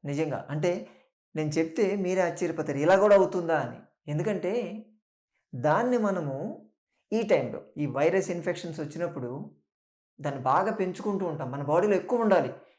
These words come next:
అది అని చెప్పి మనం ఫీల్ అవుతుంటాం. చెప్పనా? విటమిన్ డి.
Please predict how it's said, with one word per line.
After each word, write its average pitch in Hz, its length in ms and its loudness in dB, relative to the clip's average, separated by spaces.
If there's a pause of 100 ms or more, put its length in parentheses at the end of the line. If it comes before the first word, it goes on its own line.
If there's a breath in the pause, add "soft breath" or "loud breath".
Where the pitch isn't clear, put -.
(120)
అది 147 300 -2
అని 156 100 -4
చెప్పి 170 160 -4
మనం 170 200 -4
ఫీల్ 175 200 -2
అవుతుంటాం. 151 440 -6 (840)
చెప్పనా? 190 240 -4 (1120)
విటమిన్ 147 460 -4
డి. 127 80 -8